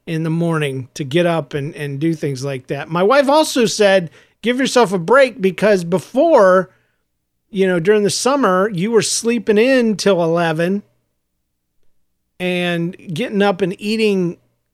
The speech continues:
breakfast slash lunch and then eating dinner. And so you were only eating about two meals a day. And now you're up taking the kids. So you eat breakfast, you lay down, you get up, you eat lunch, then you eat dinner.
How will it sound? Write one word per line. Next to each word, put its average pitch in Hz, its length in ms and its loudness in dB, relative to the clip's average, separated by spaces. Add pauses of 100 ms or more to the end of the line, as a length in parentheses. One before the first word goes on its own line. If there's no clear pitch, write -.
(180)
breakfast 202 480 0
slash 185 380 0
lunch 214 580 0
and 175 200 -2
then 185 360 0 (100)
eating 185 600 -2 (400)
dinner. 180 520 2 (340)
And 151 80 -8
so 214 120 2
you 190 180 2
were 190 140 0
only 214 280 4
eating 226 240 0
about 185 280 0
two 214 160 0
meals 196 320 2
a 156 40 -4
day. 202 380 0
And 170 100 -2
now 202 520 2 (300)
you're 170 280 -2
up 208 340 -2 (200)
taking 180 320 -2
the 160 80 -4
kids. 233 560 -2 (160)
So - 160 -8
you 165 140 -6
eat 165 240 -10
breakfast, 214 600 0 (240)
you 156 120 -4
lay 170 180 0
down, 208 480 2 (220)
you 143 100 -8
get 170 180 0
up, 180 240 0
you 156 100 0
eat 165 140 -4
lunch, 190 500 -2 (220)
then 156 160 -6
you 151 100 -4
eat 135 140 -14
dinner. 165 380 -4